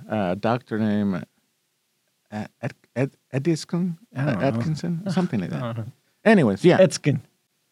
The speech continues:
Speaker 1: Yeah. Uh, he, he, uh, you know how he did it, right?
Speaker 2: No.
Speaker 1: So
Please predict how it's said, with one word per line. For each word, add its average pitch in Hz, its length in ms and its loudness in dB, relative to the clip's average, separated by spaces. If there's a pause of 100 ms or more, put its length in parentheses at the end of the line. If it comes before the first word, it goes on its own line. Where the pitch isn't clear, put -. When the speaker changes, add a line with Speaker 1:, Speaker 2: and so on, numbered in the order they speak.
Speaker 1:
Yeah. 143 280 6
Uh, 127 380 6
he, 160 640 4
he, 135 400 2
uh, 113 380 6
you 131 160 4
know 170 80 6
how 143 140 6
he 117 120 2
did 156 220 4
it, 117 100 4
right? 110 240 2
Speaker 2:
No. 127 240 2 (340)
Speaker 1:
So 139 540 4